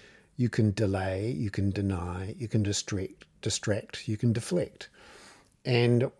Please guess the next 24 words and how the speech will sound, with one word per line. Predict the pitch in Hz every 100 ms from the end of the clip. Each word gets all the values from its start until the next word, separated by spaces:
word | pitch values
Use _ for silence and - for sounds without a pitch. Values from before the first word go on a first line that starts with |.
| -
one | 135 139
of | 131
the |
most | 123 117
effective | 107 - 143 - 113 98
ways | 101 101 95 92
of | -
doing | - 107 107
this | 92 110 - - -
is | 120 107 -
to, | - 123 110 107 101 - - - - - - -
uh, | 107 107 104 110 - - _ 113
um, | 104 104 104 110 -
join | 113 147 135
together | 110 117 107 104
with | 104 104 -
the | 101
regulator | 107 113 113 107 117 147 - 113
and | 110 110 110 -
try | - 123 110 107
to | - 107 110 -
influence | 127 - 123 110 107 - - - - -
the | 110 104 98 - - - - - -
regulations | 113 107 117 113 113 - 98 110 123 - -